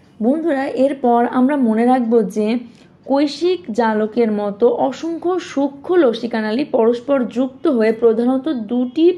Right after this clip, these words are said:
বড় নালী গঠন করে। সেই দুইটি বড় নালী হচ্ছে ডান লসিকানালী এবং thoracic লসিকানালী। বন্ধুরা, এখান থেকে আমাদের আর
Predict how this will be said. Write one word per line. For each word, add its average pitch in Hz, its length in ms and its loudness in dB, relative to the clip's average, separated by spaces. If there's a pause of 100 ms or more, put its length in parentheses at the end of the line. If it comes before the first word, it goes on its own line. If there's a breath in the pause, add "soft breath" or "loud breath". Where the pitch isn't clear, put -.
বড় 220 340 2
নালী 233 300 0
গঠন 214 380 -4
করে। 196 220 -2 (380 loud breath)
সেই 277 240 -2
দুইটি 220 460 -4
বড় 214 380 -2
নালী 277 240 0
হচ্ছে 233 360 0
ডান 208 380 -2
লসিকানালী 285 720 -2
এবং 302 380 -2
thoracic 240 500 0 (100)
লসিকানালী। 208 720 -6 (640 loud breath)
বন্ধুরা, 277 340 0
এখান 254 420 -2
থেকে 339 160 -4
আমাদের 240 340 -2
আর 240 240 -2